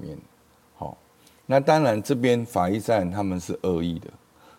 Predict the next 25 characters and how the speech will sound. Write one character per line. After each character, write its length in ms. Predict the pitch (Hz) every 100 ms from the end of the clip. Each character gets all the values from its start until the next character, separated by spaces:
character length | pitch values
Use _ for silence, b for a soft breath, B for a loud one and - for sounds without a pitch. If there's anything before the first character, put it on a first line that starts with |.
| b
他 180 | - 117
们 220 | 123 104
就 160 | 87 104
是 160 | 95 98
想 240 | - 82
要 160 | 85 90
去 120 | 90
定 280 | 80 85 78
罪， 160 | 80 67 - _ b b b b
而 120 | - 107
且 200 | 110 87
他 200 | - 113
们 200 | 113 95
的 120 | 90
目 260 | 90 117 104
标 260 | 98 92
是 160 | 92 92
想 200 | - 82
要 80 | 82
去 160 | 90 87
定 240 | - 98 90
罪 180 | 90 82
耶 200 | 76 76
稣。 220 | - 73 71 _ _ B B B B B B B
那 280 | - 127 113